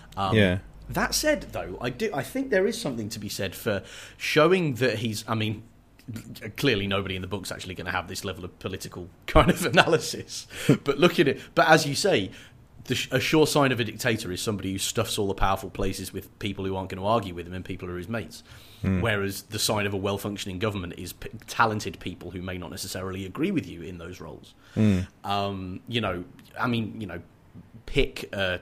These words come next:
Speaker 1: tenuously elected leader from around the world today and then compare him to, you know, Abraham Lincoln, for example. Um, <laughs> so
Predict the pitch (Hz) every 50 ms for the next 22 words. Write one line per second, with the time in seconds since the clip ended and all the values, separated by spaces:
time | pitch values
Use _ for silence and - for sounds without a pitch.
0 | - - - - 120 101 95 90 90 90 - - 92 92 92 90 85 - - 98
1 | 87 95 92 87 90 90 - 92 90 87 90 90 87 90 87 87 92 95 90 87
2 | 85 - - - - 110 95 95 95 90 87 87 87 87 90 - 92 90 - -
3 | 92 90 90 85 87 90 - 92 - - - - _ - - - 98 90 85 80
4 | 87 90 - - 95 92 87 87 90 87 92 104 113 110 110 - - - - 57
5 | - - - - - - - - - - - - - - - - - - - -
6 | 107 107 104 104 101 101 98 - - - - - - _ _ - - - 107 -
7 | - - - 123 - - - 170 151 - - - - - - - - 165 139 131
8 | 123 110